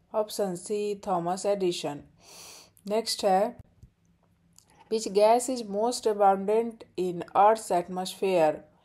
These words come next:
Option is oxygen, carbon dioxide, nitrogen, hydrogen. Correct answer is option C, nitrogen. Next,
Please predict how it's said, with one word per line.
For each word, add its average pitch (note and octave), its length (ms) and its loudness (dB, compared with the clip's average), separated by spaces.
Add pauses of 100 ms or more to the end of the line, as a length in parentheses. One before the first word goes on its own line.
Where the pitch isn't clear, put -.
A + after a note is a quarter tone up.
(400)
Option G#3 460 0
is G3 340 -6 (360)
oxygen, F#3+ 880 -2 (200)
carbon F#3 420 0
dioxide, F#3 1000 2
nitrogen, F#3 880 -2 (100)
hydrogen. F3+ 640 0 (760)
Correct A#3 400 0
answer F#3+ 380 2
is A3+ 180 0
option F#3+ 380 -2
C, A#3+ 460 -4 (540)
nitrogen. F3 800 2 (1300)
Next, G3+ 540 -4